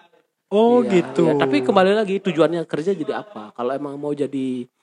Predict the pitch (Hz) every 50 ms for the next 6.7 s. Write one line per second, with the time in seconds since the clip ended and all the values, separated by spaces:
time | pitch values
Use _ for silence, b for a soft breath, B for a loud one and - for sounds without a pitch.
0 | _ _ _ _ _ _ _ - - - - 127 123 - - 90 98 - - 120
1 | 123 151 151 120 117 104 98 98 110 110 117 - - 127 131 143 135 123 135 139
2 | 135 - - 117 120 117 - 156 180 196 170 135 139 147 - - - 160 147 156
3 | 143 131 135 135 135 139 131 131 131 135 139 135 123 120 139 - - 117 113 120
4 | 139 175 165 151 120 113 110 107 101 107 107 101 117 123 160 147 120 127 143 151
5 | 135 - 139 135 151 131 123 120 117 113 113 110 120 - 131 123 - - 131 117
6 | - _ _ _ _ _ _ - - - - 190 190